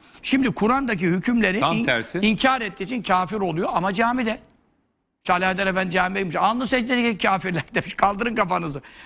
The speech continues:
Speaker 1: Ta yetmiş seksen sene evvel. Çünkü iman olmadan amel makbul değil. E, kem-, kerhanedeki kadın ne diyor? "Ben burada işte, e, hasbel kader, zaruret, kim ister kaç erkekle yatsın, kaçsın?" Ben zaruretten dolayı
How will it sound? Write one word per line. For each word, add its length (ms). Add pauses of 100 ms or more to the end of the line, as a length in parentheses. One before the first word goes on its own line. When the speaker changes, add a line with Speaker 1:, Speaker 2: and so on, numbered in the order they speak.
Speaker 1:
Ta 640
yetmiş 320
seksen 320
sene 220
evvel. 220 (240)
Çünkü 420 (360)
iman 440
olmadan 540 (200)
amel 320
makbul 400
değil. 140
E, 100
kem-, 220
kerhanedeki 640
kadın 280
ne 120
diyor? 180 (360)
"Ben 260
burada 380 (320)
işte, 400 (420)
e, 60
hasbel 640
kader, 340
zaruret, 720
kim 220
ister 340
kaç 240
erkekle 420
yatsın, 340
kaçsın?" 300 (400)
Ben 200
zaruretten 840
dolayı 440